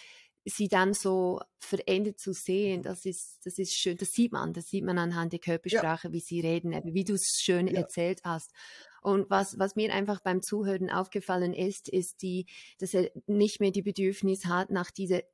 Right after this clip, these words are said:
Speaker 1: konstante externe
Speaker 2: Ja.
Speaker 1: Bestätigung, dass, ähm, die, das externe f-, äh, Bedürfnis innere Löcher zu
Speaker 2: Mhm.
Speaker 1: füllen, also innere,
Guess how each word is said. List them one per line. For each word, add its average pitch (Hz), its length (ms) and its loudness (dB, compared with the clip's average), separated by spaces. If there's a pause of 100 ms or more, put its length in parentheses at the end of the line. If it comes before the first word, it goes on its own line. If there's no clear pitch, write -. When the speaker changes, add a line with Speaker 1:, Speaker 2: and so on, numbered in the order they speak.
(180)
Speaker 1:
konstante 190 640 0
externe 180 480 -2
Speaker 2:
Ja. 175 60 -2
Speaker 1:
Bestätigung, 180 880 -2 (340)
dass, 175 340 -4
ähm, 175 340 2
die, 190 360 -6 (160)
das 180 160 -2
externe 185 920 2
f-, - 360 -10
äh, 175 380 2 (220)
Bedürfnis 196 1040 2 (500)
innere 185 560 4
Löcher 185 500 2
zu - 160 -6
Speaker 2:
Mhm. 175 40 -8
Speaker 1:
füllen, 160 580 -2
also 170 200 -4
innere, 170 540 0